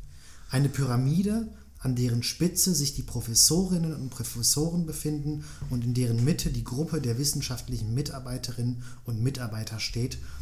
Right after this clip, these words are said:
von denen viele befristet beschäftigt sind. Das soll sich jetzt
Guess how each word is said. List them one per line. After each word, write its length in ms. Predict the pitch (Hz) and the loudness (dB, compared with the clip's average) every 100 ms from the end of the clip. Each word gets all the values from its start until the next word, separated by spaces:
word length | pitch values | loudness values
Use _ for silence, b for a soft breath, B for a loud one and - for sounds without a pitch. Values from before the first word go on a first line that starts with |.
| B B | B B
von 180 | - 123 | -2 2
denen 220 | 120 120 | 4 4
viele 300 | 123 - 170 | 4 6 6
befristet 600 | 143 131 - 147 - 156 | 4 -2 2 4 4 2
beschäftigt 640 | 143 - 110 - - - - | -2 -2 0 -2 -6 -4 -4
sind. 320 | - - - - B B B B B B - | -4 -6 -8 -10 B B B B B B 0
Das 260 | 170 - | 4 6
soll 180 | 165 147 | 6 4
sich 220 | 127 120 | 2 2
jetzt 440 | 143 - - - | 2 4 4 2